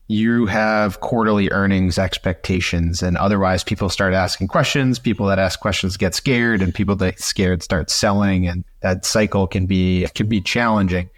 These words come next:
Did this new strategy kind of give your team small wins, cash flow, and kind of quarterly earnings wins that allowed you to build momentum?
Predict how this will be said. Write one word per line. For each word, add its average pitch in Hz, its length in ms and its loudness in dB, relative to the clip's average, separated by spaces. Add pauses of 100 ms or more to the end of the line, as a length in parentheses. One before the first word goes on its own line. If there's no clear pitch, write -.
(140)
Did 107 200 -2
this 143 340 0
new 123 400 2
strategy 120 640 0
kind 117 200 0
of 98 140 -2
give 110 260 0
your 110 160 0
team 117 440 0
small 113 580 0
wins, 113 640 0
cash 110 360 -2
flow, 113 500 0
and 101 200 2
kind 107 220 0
of 98 60 -2
quarterly 107 460 0
earnings 107 440 0
wins 113 300 0
that 107 100 0
allowed 104 260 0
you 104 60 0
to 101 80 0
build 104 220 -2
momentum? 107 460 -2